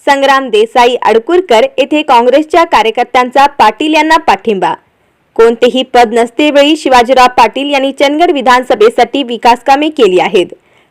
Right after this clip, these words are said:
सर्व प्रश्न सोडवण्यासाठी ते मनापासून लक्ष घालतात. एक चांगले व्यक्तिमत्व म्हणून त्यांच्यावर विश्वास असल्यानेच आम्ही पाठिंबा देत आहोत,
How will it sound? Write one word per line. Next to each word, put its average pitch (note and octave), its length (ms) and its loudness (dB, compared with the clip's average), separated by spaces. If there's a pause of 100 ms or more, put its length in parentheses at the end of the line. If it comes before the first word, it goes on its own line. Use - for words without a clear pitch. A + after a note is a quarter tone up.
(160)
सर्व E4 200 2
प्रश्न C#4+ 380 0
सोडवण्यासाठी A#3+ 760 0
ते D4 160 -2
मनापासून C4+ 680 0
लक्ष A3 240 -2
घालतात. F#3 420 -2 (520)
एक F#4 280 -2
चांगले C4 340 2
व्यक्तिमत्व C4 600 -2
म्हणून B3 340 -2
त्यांच्यावर A#3+ 580 0
विश्वास C#4 480 -2
असल्यानेच G#3+ 540 0 (160)
आम्ही B3 240 -2
पाठिंबा D4+ 480 0
देत A3+ 240 0
आहोत, A3+ 280 2